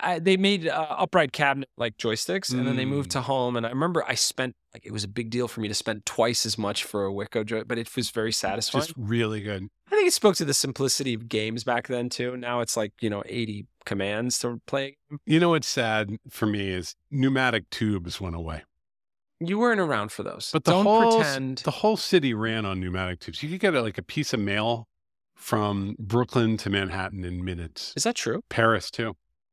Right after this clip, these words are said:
Speaker 1: Is that true?
Speaker 2: Yeah.
Speaker 1: Like, the
Speaker 2: Ur-
Speaker 1: tube would go across
Speaker 2: Yeah.
Speaker 1: Manhattan? That's ridiculous.
Speaker 2: Yeah.
Speaker 1: Yeah. I'm glad that's not around.
Speaker 2: No, it's some good stuff.
Speaker 1: Uh, yeah. I mean, what about, what, like, wh-, where do you stand on, like,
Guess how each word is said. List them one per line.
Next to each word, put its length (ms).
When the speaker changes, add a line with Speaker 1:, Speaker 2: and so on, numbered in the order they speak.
Speaker 1:
Is 80
that 100
true? 260
Speaker 2:
Yeah. 180
Speaker 1:
Like, 120
the 120
Speaker 2:
Ur- 60
Speaker 1:
tube 340
would 120
go 160
across 640
Speaker 2:
Yeah. 80
Speaker 1:
Manhattan? 380
That's 200
ridiculous. 640
Speaker 2:
Yeah. 40
Speaker 1:
Yeah. 140
I'm 200
glad 300
that's 220
not 160
around. 200
Speaker 2:
No, 280
it's 80
some 200
good 240
stuff. 400
Speaker 1:
Uh, 160
yeah. 320
I 100
mean, 160
what 100
about, 180
what, 80
like, 160
wh-, 320
where 160
do 60
you 60
stand 280
on, 120
like, 180